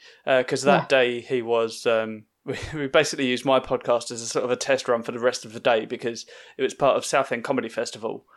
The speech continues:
Speaker 1: And,
Speaker 2: Oh, yeah, yeah.
Speaker 1: uh, he was doing his show later that day, and then Jade Adams was supposed to be doing her show, but she,
Speaker 2: Yeah.
Speaker 1: she was doing, oh, she was recording, uh, Guilty Feminists at,
Speaker 2: Yes.
Speaker 1: where was that? That was, like,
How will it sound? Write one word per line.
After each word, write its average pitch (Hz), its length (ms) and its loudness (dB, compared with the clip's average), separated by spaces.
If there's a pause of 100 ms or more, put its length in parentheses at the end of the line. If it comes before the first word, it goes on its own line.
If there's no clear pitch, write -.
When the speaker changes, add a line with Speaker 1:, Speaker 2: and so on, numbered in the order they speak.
(320)
Speaker 1:
And, 117 240 2
Speaker 2:
Oh, 254 60 8
yeah, 247 420 6
yeah. 139 60 4
Speaker 1:
uh, 117 240 4
he 143 520 2
was 127 180 -2
doing 120 380 2
his 135 360 -2
show 117 500 2 (260)
later 127 360 4
that 117 240 0
day, 123 380 0 (120)
and 117 140 -2
then 113 380 -2
Jade 127 280 4
Adams 139 360 2
was 143 180 -6
supposed 147 300 2
to 143 40 -6
be 135 80 0
doing 135 180 2
her 139 260 4
show, 156 320 2 (400)
but 131 160 2
she, 131 320 2
Speaker 2:
Yeah. 202 160 8 (600)
Speaker 1:
she - 180 -2
was 196 120 -2
doing, 175 440 2 (200)
oh, 180 180 8
she 151 160 -2
was 185 140 -2
recording, 175 640 0 (100)
uh, 131 220 4
Guilty 135 360 0
Feminists 123 520 -2 (600)
at, 123 180 4
Speaker 2:
Yes. - 480 4 (520)
Speaker 1:
where 139 180 -8
was 120 100 -10
that? 127 160 4
That 127 140 2
was, 135 120 -4
like, 123 200 0